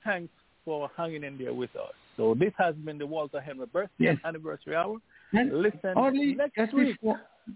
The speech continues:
Speaker 2: before you
Speaker 1: Go ahead,
Speaker 2: close
Speaker 1: yeah.
Speaker 2: out,
Speaker 1: Go
Speaker 2: I just
Speaker 1: ahead.
Speaker 2: want to remind the folks that on February the thirteenth, which is a
Speaker 1: Oh, yeah.
Speaker 2: Super Bowl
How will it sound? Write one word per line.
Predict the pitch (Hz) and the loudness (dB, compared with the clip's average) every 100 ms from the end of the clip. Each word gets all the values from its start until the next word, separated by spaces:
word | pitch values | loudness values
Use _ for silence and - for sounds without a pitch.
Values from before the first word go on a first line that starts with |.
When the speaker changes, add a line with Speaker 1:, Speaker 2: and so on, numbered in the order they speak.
| - _ _ _ 220 | -18 _ _ _ 0
Speaker 2:
before | 214 262 233 240 | 2 4 4 2
you | 208 214 208 | -2 0 2
Speaker 1:
Go | |
ahead, | 170 226 | 2 2
Speaker 2:
close | 208 196 | 0 0
Speaker 1:
yeah. | |
Speaker 2:
out, | 202 208 | 0 -4
Speaker 1:
Go | - | -4
Speaker 2:
I | |
just | 165 185 | -2 0
Speaker 1:
ahead. | 139 | 0
Speaker 2:
want | 202 196 | -2 0
to | |
remind | 202 180 175 180 | 0 0 0 -2
the | 170 - | -4 -2
folks | 170 160 - - | -2 -2 -2 2
that | 156 151 | 2 2
on | 151 147 139 - | -2 -2 0 2
February | 185 165 175 180 | 2 4 4 4
the | 156 135 - - | 0 -4 -4 0
thirteenth, | 190 185 - 208 196 151 151 - _ _ _ 160 | 0 0 -4 2 4 4 0 -10 _ _ _ -6
which | 151 | -2
is | 170 160 | -2 -2
a | 156 226 | 0 2
Speaker 1:
Oh, | |
yeah. | 143 | 4
Speaker 2:
Super | 175 127 | 4 4
Bowl | 139 131 | 4 4